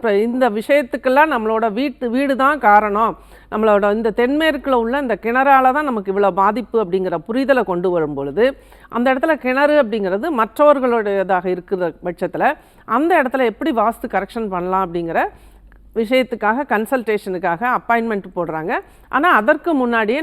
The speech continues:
நம்ம சொல்லக்கூடிய உங்க வீட்டோட தெற்கும் மேற்கும் பள்ளமா இருக்கு அப்படின்னா அதை வந்து கரெக்ட் பண்ணணும் அப்படிங்கிற விஷயத்தை புரிஞ்சிட்டு அந்த இடத்துல வந்து வீட்டை ஒட்டி ஒரு ஒன்று, ஒரு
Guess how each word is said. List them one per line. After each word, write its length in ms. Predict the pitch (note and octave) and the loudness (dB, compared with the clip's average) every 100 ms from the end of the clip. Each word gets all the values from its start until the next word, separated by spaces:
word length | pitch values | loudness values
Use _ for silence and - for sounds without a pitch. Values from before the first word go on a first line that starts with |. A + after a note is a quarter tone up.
| C4 | -2
நம்ம 160 | G#3 F#3 | -4 -2
சொல்லக்கூடிய 640 | G3+ A#3 A#3+ A#3 F3+ A#3+ F#4+ - - _ | 0 0 0 -2 0 -2 -2 -8 -20 _
உங்க 140 | A3 G#3 | -4 0
வீட்டோட 480 | A#3 D4 D4+ B3 B3 B3+ | 0 0 2 4 2 2
தெற்கும் 400 | A3+ G#3 D4+ C#4 | 0 0 -4 -2
மேற்கும் 360 | A3+ G#3+ C4+ B3+ G3 | 0 -2 -4 0 2
பள்ளமா 360 | G3+ C4 B3+ A3+ | 4 4 4 2
இருக்கு 220 | F3+ G3 F#3+ | 0 -2 -2
அப்படின்னா 320 | D#3+ E3 C4 D4+ | -2 -4 -2 -2
அதை 100 | G#3 | -2
வந்து 140 | A3+ A3+ | -4 -2
கரெக்ட் 260 | F#3+ G3 A#3 | -4 -4 -4
பண்ணணும் 300 | G#3 G#3 G3 | -2 -2 -2
அப்படிங்கிற 420 | E3+ E3 E3 B3 - - - | -4 -4 -2 -4 -6 -18 -8
விஷயத்தை 360 | G#3 B3+ A#3+ G3+ - | -2 0 2 0 0
புரிஞ்சிட்டு 480 | A#3 B3+ G#3+ - A3 F#4 - - - | 0 0 -2 0 -2 -2 -10 -14 -6
அந்த 100 | G#3 | -2
இடத்துல 240 | G3 C4 C#4 | -2 -2 -2
வந்து 160 | A#3+ B3+ B3+ | -2 -2 -2
வீட்டை 380 | D#4+ - D#4 C4 G#3+ | -2 0 0 2 0
ஒட்டி 260 | G#3+ - D4 - A3 | -2 -4 -4 -4 -2
ஒரு 140 | G3+ G3 G3 | 0 0 -2
ஒன்று, 240 | B3 A#3 G#3 | -2 -2 0
ஒரு 120 | B3 | 2